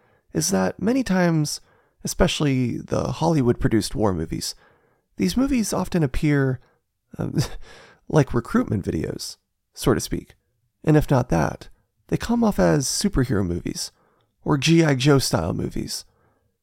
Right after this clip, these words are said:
American Sniper was a great film, and it was a tragedy about the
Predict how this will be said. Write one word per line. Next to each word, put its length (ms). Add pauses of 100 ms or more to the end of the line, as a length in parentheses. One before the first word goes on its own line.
(140)
American 380
Sniper 340
was 100
a 60
great 240
film, 380 (680)
and 640 (320)
it 100
was 140
a 320 (240)
tragedy 640 (680)
about 420
the 340